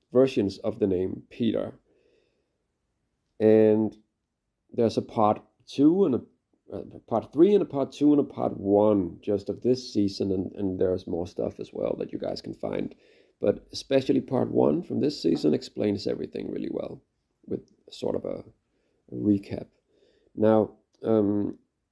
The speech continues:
Junior, I don't like the way he's playing. The headers are really great, but not the tackles. I just don't really have any other options.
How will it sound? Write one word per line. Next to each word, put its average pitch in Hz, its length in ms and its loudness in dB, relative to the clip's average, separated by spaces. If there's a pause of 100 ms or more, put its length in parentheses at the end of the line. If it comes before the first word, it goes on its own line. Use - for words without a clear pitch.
(120)
Junior, 143 720 2 (540)
I 110 160 -2
don't 101 260 2
like - 400 -10 (300)
the 53 100 -8
way 50 220 -8
he's - 160 -14
playing. 50 500 -8 (360)
The 101 80 -12
headers 107 540 -4
are 98 80 -6
really 110 300 -2
great, 101 460 -2
but - 220 -8 (1200)
not - 360 -4 (140)
the - 80 -6
tackles. - 600 -6
I - 80 -4
just 160 240 -2
don't 175 200 2
really 151 200 2
have 135 180 2
any 123 180 2
other 107 300 0
options. - 600 -10